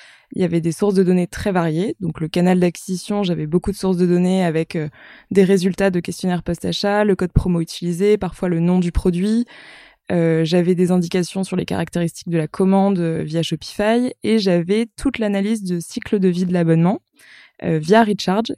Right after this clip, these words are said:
qui est une app qui est pluguée à Shopify et avec laquelle, du coup, on gère,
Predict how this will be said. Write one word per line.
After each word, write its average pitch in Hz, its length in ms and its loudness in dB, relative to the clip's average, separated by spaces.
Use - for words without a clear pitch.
qui - 180 -6
est - 20 0
une 175 180 0
app 208 220 -2
qui - 180 -8
est - 20 -8
pluguée 208 380 2
à 190 80 2
Shopify 226 580 0
et 190 160 0
avec 165 200 -2
laquelle, 208 300 0
du 190 120 -4
coup, - 180 -4
on 170 320 0
gère, 214 380 0